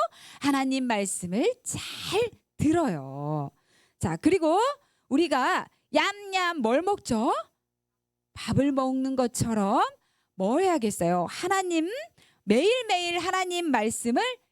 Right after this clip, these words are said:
읽어요. 따라해 볼까요? 매일매일 하나님 말씀을 읽어요.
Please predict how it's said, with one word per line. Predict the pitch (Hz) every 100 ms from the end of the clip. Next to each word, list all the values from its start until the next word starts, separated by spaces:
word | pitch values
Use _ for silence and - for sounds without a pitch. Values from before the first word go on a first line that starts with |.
| _
읽어요. | 294 330 370 349 294 175 151 143 - _
따라해 | 339 403 392
볼까요? | 320 269 220 196 208 359 539 - _ _ -
매일매일 | 226 302 415 427 440 349 294 311 415 359 214 _ _ - - - - - - - _ _ _ _ - - -
하나님 | 220 220 240 285 403 427
말씀을 | 403 269 233 - 220 214 247 381 523 622 - _ _ _ _ _ _ _ _ _ _ _ _ _ _ _ _ _ -
읽어요. | 214 233 247 330 320 160 143 147 151 160 151